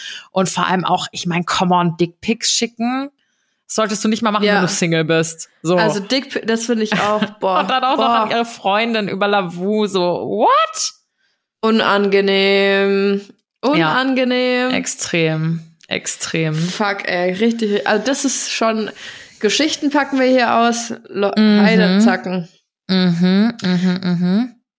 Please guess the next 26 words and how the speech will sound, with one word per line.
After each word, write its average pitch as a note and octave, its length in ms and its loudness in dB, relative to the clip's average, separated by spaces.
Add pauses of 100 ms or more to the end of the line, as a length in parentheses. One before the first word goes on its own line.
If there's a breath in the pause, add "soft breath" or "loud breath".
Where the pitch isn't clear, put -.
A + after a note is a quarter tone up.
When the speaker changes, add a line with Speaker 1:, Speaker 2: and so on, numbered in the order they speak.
(380)
Speaker 1:
Soll G#3 200 0
ich, A#3+ 280 6
also A3+ 160 4
Speaker 2:
Mhm. A#3 80 6
Speaker 1:
ich A#3+ 140 4
hab D4 120 -4
da B3+ 80 2
noch G#3+ 160 0
ein G#3 100 -6
paar G#3+ 160 2
im G#3 80 -2
Petto, E4 320 0
falls C#4+ 280 -2
du D#4 100 2
aber C#4+ 220 4
noch C4+ 160 0
was C4+ 180 0
hast, C4 240 0
äh, A#3 280 4
her A3 120 2
damit. D#3 380 0 (420)
Speaker 2:
Ich A3 160 2
hätte B3+ 280 0
auch A#3 120 2
noch A3 180 2
zwei. G#3+ 520 0